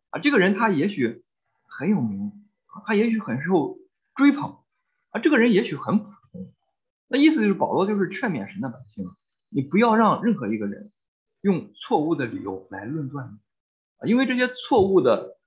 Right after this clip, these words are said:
啊，价值观，它会把你们的喜乐夺走，啊，这些错误的论断会让你们的信仰非常的肤浅，这些错误的论断会误导你们，把一些可有可无的东西啊，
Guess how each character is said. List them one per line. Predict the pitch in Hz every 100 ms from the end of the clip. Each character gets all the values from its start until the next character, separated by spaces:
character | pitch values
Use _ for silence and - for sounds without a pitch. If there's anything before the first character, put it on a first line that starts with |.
| _ _ _ _
啊， | - - _ _
价 | - 160
值 | 123
观， | 107 117 120 -
它 | -
会 | 269
把 | 247 220
你 | 147
们 | 117
的 | 175
喜 | 180 -
乐 | - 160
夺 | 139 -
走， | - _ _ _ _ _ _
啊， | - - _
这 | 285
些 | 277 277
错 | - 285
误 | 226
的 | 214
论 | 208 220
断 | 196 175
会 | 262
让 | 262 214
你 |
们 | 120
的 | 175
信 | 180 -
仰 | 196 104 -
非 | 202
常 | 139
的 | 151
肤 | - 208
浅， | 202 - _ _ _ _ _
这 | -
些 | 247 277
错 | - 262
误 | 226
的 | 208
论 | 214
断 | 214 196
会 | 208 214 - -
误 | 240
导 | 127 107
你 | 131 82
们， | 82
把 | - 156
一 | 190
些 | 214 214 - _ _ _ _
可 | - 196
有 | 262 202
可 | - -
无 | 87 101
的 | 143
东 | 143 139
西 | -
啊， | -